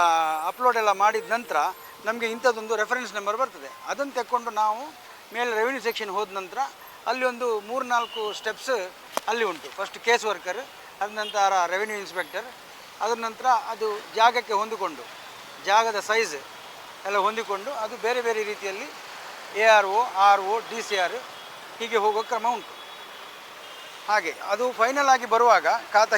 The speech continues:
ಹೀಗಿರ್ತದೆ. ಇಲ್ಲಿ ಅದು ಡಿ ಎನ್ ನಂಬರ್, ಮತ್ತು ವಿಲೇಜ್,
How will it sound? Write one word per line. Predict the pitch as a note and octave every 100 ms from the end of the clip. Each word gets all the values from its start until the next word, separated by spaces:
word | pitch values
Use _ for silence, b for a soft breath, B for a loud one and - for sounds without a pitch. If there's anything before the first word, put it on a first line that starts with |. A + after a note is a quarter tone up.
| G3+
ಹೀಗಿರ್ತದೆ. | G3+ B3+ F3+ B2 - - - - - - - - - - - - - - - - - - - - - - - D#4 - D4 - - - - - G#3
ಇಲ್ಲಿ | A#3+ B3 A#3 G3
ಅದು | A3+ G#3+
ಡಿ | A3+ B3
ಎನ್ | A3+ A3 G#3 G3 F#3+ F#3+ - F3+
ನಂಬರ್, | A3 F#3+ D#3 A3 - - - - G3+
ಮತ್ತು | G#3+ G#3+
ವಿಲೇಜ್, | A3 B3+ A3+ D3